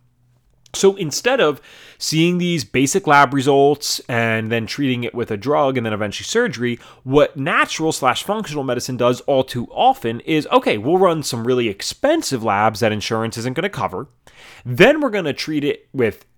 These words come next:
supplements and hope that that works. And maybe we'll make some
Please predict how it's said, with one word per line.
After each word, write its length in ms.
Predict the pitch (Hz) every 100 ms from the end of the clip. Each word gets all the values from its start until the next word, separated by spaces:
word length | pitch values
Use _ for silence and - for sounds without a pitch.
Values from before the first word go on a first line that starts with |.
| _ _ _
supplements 800 | - - 392 392 104 160 190 - - _ _ _ _ _ _ _ _
and 100 | 147
hope 260 | 123 147 -
that 100 | 123
that 200 | 120 -
works. 300 | 208 101 -
And 260 | 190 180
maybe 320 | 185 208 208 233
we'll 180 | 202 180
make 220 | 170 160
some 380 | - 156 139